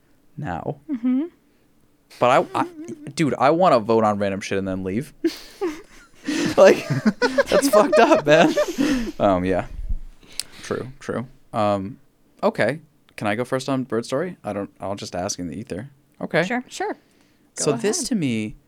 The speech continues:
Speaker 1: I felt was, like, a perfect encapsulation of, like, a one thumb up. I was like, "I like this. This is good. I don't know if it's, like, incredible, and that's okay. But I like it, and I like things like this.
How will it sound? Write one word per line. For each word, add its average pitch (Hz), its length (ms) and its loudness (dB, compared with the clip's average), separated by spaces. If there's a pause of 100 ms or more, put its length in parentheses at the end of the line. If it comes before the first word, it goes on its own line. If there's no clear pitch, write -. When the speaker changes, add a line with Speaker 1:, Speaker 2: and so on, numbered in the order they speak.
(240)
Speaker 1:
I 139 140 2
felt 123 340 -2
was, 110 140 -2
like, 98 160 -4
a 92 80 -4
perfect 147 560 -2
encapsulation 107 640 -4
of, 92 80 -8
like, 85 160 -10
a 85 60 -8
one 85 300 -8
thumb 69 220 -12
up. - 140 -16 (1300)
I 165 100 -2
was 185 120 -2
like, 185 220 -2 (640)
"I 143 120 4
like 160 280 2
this. - 340 -6 (220)
This 131 200 -4
is 123 120 -4
good. 139 380 0 (680)
I 135 100 2
don't 151 140 4
know 143 120 6
if 127 140 0
it's, - 160 -4
like, 101 320 -2 (800)
incredible, 113 580 -4 (340)
and 143 120 -6
that's 175 160 -2
okay. 208 260 -2 (480)
But 143 100 2
I 147 60 6
like 226 260 4
it, - 160 -6 (200)
and 170 80 -8
I - 20 2
like 226 200 4
things 123 180 0
like 104 120 -6
this. - 300 -6